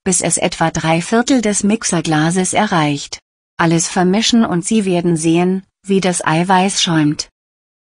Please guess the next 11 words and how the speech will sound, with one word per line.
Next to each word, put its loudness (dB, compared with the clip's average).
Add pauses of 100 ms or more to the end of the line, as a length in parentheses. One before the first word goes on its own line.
(120)
Vierter. 0
Servieren 0
Sie 0
den 0
hausgemachten -2
peruanischen 2
Pisco -2
Sour 2
und -4
genießen 2
Sie. 2